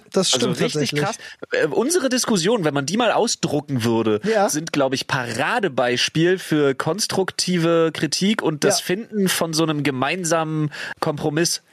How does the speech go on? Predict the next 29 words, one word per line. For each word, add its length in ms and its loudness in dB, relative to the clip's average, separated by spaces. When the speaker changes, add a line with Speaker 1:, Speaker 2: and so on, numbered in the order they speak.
Speaker 1:
Das 260 2
und, 380 2
äh, 140 2
Speaker 2:
Jetzt 100 2
Speaker 1:
dass 140 4
Speaker 2:
mal 120 2
ohne 180 0
Scheiß. 460 0
Speaker 1:
und 160 0
dass 120 4
Speaker 2:
Das 60 -2
Speaker 1:
sich 80 2
Speaker 2:
meine 140 0
ich 60 0
Speaker 1:
nicht, 160 -2
Speaker 2:
richtig 120 -2
ernst. 320 0
Speaker 1:
äh, 260 4
äh, 60 2
dass 200 0
sich 160 -2
Kritik 380 0
nicht 220 2
übel 280 4
nehmens, 500 2
auf 220 0
jeden 180 2
Fall 220 2
auch. 300 2